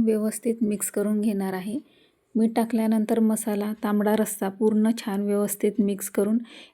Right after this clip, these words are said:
एक दहा, दहा मिनटं छान शिजवून घ्यायचा आहे, म्हणजे सर्व मसाला व्यवस्थित रश्श्यामध्ये उतरला जातो. कोल्हापूरचा हा तांबडा रस्सा, पांढरा रस्सा खूपच छान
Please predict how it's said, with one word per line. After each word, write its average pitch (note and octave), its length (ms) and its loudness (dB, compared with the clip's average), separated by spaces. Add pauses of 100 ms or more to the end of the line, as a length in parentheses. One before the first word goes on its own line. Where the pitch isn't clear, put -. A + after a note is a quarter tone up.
एक G3+ 260 -4
दहा, G#3+ 380 2
दहा G#3 280 2
मिनटं A3 420 6
छान A3+ 220 0
शिजवून G#3+ 380 2
घ्यायचा G#3+ 360 2
आहे, G3+ 100 0
म्हणजे G3+ 300 0
सर्व G3+ 320 -2
मसाला G#3 400 -2
व्यवस्थित G#3 920 -4
रश्श्यामध्ये G#3 640 0
उतरला G3+ 500 -2
जातो. G3 320 -4 (380)
कोल्हापूरचा A3 720 4
हा A3+ 220 -2 (200)
तांबडा G#3 360 0
रस्सा, A3 360 -2
पांढरा G3+ 400 -6
रस्सा G#3 280 -6 (120)
खूपच A#3+ 640 -2
छान A#3+ 240 -2